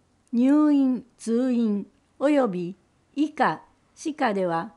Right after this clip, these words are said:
別途自己負担が必要です。助成の受け方。府内の受診は、医療機関で健康保険証と子ども医療証を提示して受診。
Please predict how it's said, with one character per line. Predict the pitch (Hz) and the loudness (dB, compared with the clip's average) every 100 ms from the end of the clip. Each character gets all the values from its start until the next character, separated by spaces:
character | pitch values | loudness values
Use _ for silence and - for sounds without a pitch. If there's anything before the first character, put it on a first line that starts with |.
| _ | _
別 | 220 285 269 | -4 -4 -2
途 | 233 | -4
自 | 190 190 | -4 -4
己 | |
負 | - 294 285 | -4 -6 -4
担 | 262 220 190 | -4 -2 -2
が | 170 | -4
必 | 156 - - 196 | -8 -14 -12 -4
要 | 180 165 | -4 -4
で | 147 143 | -6 -10
す。 | - _ _ _ _ _ _ _ _ _ _ _ _ _ | -16 _ _ _ _ _ _ _ _ _ _ _ _ _
助 | 214 240 | -2 -2
成 | 240 339 320 | 0 -2 2
の | 311 294 | 2 2
受 | 233 - | 0 -4
け | 208 | -4
方。 | 202 175 - - _ _ _ _ _ _ _ _ _ _ _ _ _ | -4 -6 -8 -10 _ _ _ _ _ _ _ _ _ _ _ _ _
府 | _ 349 | _ 0
内 | 359 294 | 4 4
の | 262 202 | 4 2
受 | 180 170 | -2 -6
診 | - 214 208 | -4 -2 0
は、 | 196 180 202 _ _ _ _ _ - | -2 -4 -8 _ _ _ _ _ -4
医 | 247 | 0
療 | 285 302 302 | 4 4 2
機 | 247 | -4
関 | - 240 196 165 | -4 -2 -2 -2
で | 165 - _ _ _ _ | -6 -8 _ _ _ _
健 | 285 294 | 2 2
康 | 311 311 311 269 | 2 0 0 2
保 | 247 | -2
険 | 240 285 269 | 0 2 2
証 | 240 254 240 | 0 -2 -2
と | 240 233 | -2 -4
子 | 220 233 | -2 -2
ど | 254 | 0
も | 302 294 | 4 4
医 | 285 | 2
療 | 233 269 285 | 0 0 0
証 | 262 269 247 240 | -2 -2 0 0
を | 233 | -2
提 | - 233 254 220 | -2 -2 -2 -2
示 | 233 208 | -6 -6
し | |
て | - 220 | -4 -4
受 | 156 143 | -4 -8
診。 | - 143 135 | -8 -8 -8